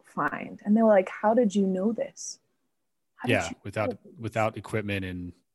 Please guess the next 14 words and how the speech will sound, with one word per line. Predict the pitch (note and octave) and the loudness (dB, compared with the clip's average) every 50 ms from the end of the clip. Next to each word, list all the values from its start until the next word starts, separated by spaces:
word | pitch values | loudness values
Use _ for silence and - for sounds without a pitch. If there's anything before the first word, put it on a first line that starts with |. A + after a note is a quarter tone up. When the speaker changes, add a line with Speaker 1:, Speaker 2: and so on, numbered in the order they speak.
| _ _ _ _ _ _ _ _ _ _ _ _ - | _ _ _ _ _ _ _ _ _ _ _ _ -12
Speaker 2:
it, | D3 - - | -12 -4 0
it, | D#3 E3 E3 E3 _ | 0 0 0 -2 _
if | - C#3+ B2+ C#3+ | -4 -2 0 2
you | D3+ C#3 | 0 2
get | A#2+ C#3+ E3 F#3 - A#2 G2+ - | 4 2 2 2 0 -6 -8 -2
deep | - A#2+ C3 C3 C3+ | 0 2 2 2 2
into | C#3 B2+ A#2 - B2 | 0 0 0 -2 -2
the, | A2+ A2+ G#2+ G#2 G2 F#2+ G2 G2+ G#2 B2+ C3+ | 0 0 0 0 0 -2 -4 -8 -12 -14 -6
the | A#2+ A#2+ A#2 | -4 0 2
loom | B2+ C3 C3+ C#3+ C#3+ | 4 4 6 6 6
of | B2+ A2 G#2+ | 4 4 4
my, | A#2 A2+ A#2+ A#2+ C3 | 4 4 4 4 4
like, | A#2+ A2 G#2+ - | 2 2 0 0
the, | - A2+ G#2 G2 F#2+ | 0 0 0 0 -2